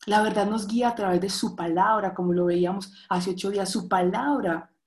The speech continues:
es la verdad. Él, Jesús mismo, habló de sí mismo y dijo, "Yo soy el camino, la verdad y la vida". Así que es un acompañamiento conjunto que Él hace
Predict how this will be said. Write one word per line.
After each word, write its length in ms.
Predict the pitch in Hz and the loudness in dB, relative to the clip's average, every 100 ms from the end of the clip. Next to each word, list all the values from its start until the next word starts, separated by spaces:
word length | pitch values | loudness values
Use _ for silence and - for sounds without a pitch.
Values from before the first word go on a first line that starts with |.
| _ | _
es 320 | 226 240 233 | 2 2 2
la 160 | 196 175 | 2 2
verdad. 520 | 170 165 165 165 - _ _ _ - | 2 -2 -4 -6 -10 _ _ _ 4
Él, 680 | 269 320 240 185 170 170 _ _ | 6 8 6 6 4 -2 _ _
Jesús 460 | - 214 226 226 214 | -6 -2 0 0 2
mismo, 520 | 269 285 240 185 180 - - | 4 6 4 0 -2 -4 0
habló 280 | 202 208 | 2 4
de 100 | 208 | 2
sí 160 | 233 262 | 4 6
mismo 260 | 262 247 254 | 6 6 4
y 100 | 240 | 2
dijo, 360 | 226 262 214 | 0 -2 -4
"Yo 160 | 226 208 | -4 -2
soy 180 | - 247 | -2 -2
el 120 | 254 | -2
camino, 360 | 214 202 202 | -4 -4 -2
la 220 | 247 233 190 | 2 2 2
verdad 560 | 180 175 175 240 269 | 0 -2 -4 -2 -2
y 80 | 247 | -2
la 120 | 185 | -2
vida". 300 | 175 - - - - - | -2 -4 -10 -12 -20 -4
Así 180 | 226 240 | -2 0
que 80 | 277 | 6
es 40 | |
un 80 | 285 | 6
acompañamiento 840 | 285 247 226 214 208 208 190 262 | 6 2 2 0 -2 -4 0 0
conjunto 840 | 262 214 190 190 277 277 262 190 185 - - | 0 -4 -4 -2 2 2 2 -2 -4 -10 -6
que 120 | 214 | -2
Él 120 | 202 | 0
hace 540 | 208 226 - 233 226 | 0 -4 -2 -2 -2